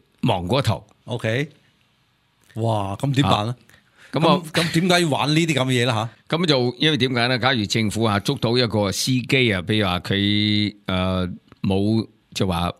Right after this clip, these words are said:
Speaker 1: 違規，違反
Speaker 2: 哦，OK。
Speaker 1: 居章制度，
Speaker 2: 嗯哼。
Speaker 1: 呢個大有人在啦嘛。
Speaker 2: 嗯哼。
Speaker 1: 咁啊，雖然間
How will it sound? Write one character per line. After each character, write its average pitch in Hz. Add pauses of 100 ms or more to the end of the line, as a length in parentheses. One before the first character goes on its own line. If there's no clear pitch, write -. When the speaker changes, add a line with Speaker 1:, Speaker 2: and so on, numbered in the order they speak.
Speaker 1:
違 92
規， 131 (840)
違 104
反 113
Speaker 2:
哦， 135 (160)
OK。 131
Speaker 1:
居 131
章 127
制 104
度， 95 (140)
Speaker 2:
嗯 123
哼。 117
Speaker 1:
呢 120
個 101 (460)
大 -
有 104
人 85
在 98
啦 107
嘛。 101 (160)
Speaker 2:
嗯 123
哼。 -
Speaker 1:
咁 110
啊， 104
雖 123
然 92
間 110